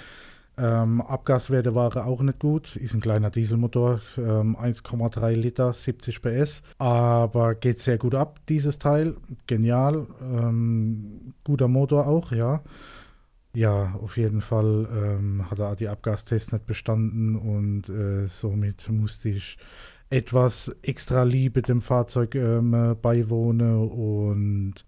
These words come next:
ja, wie soll ich sagen, etwas mehr Aufmerksamkeit. Ähm, das Ganze hat sich dann auch tatsächlich gezogen, weil ich dann auch, ähm, äh, durch meine Arbeit,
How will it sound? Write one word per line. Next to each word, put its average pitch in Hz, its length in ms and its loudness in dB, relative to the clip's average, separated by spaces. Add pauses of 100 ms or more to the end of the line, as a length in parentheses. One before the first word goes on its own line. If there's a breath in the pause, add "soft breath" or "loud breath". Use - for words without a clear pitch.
(100)
ja, 110 260 2
wie 110 60 0
soll 113 200 0
ich 107 100 -2
sagen, 107 600 0
etwas 110 380 -4
mehr 110 400 2
Aufmerksamkeit. 127 1080 0
Ähm, 117 500 0
das 113 180 -2
Ganze 131 260 4
hat 131 100 2
sich 123 140 -2
dann 131 160 4
auch 123 100 2
tatsächlich 127 540 0
gezogen, 135 540 0
weil 123 160 2
ich 113 120 -4
dann 120 280 2
auch, 117 440 0
ähm, 113 540 2 (720 loud breath)
äh, 110 320 2
durch 117 240 0
meine 113 240 4
Arbeit, 123 640 2